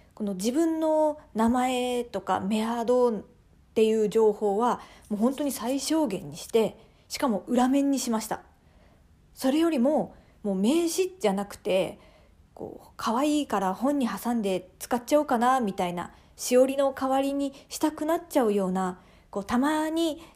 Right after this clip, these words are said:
じっと見つめてニコッとしちゃう、したいたくなるような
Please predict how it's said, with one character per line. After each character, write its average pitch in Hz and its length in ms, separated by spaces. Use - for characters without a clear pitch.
じ 220 160
っ 240 180
と 277 240
見 247 80
つ 254 160
め 254 240
て 311 280
ニ 226 100
コ 240 120
ッ - 20
と 233 200
し - 80
ち - 120
ゃ 233 100
う、 233 160
し - 120
た 240 160
い 240 120
た 262 140
く 254 140
な 233 120
る 277 120
よ 277 140
う 269 40
な 349 240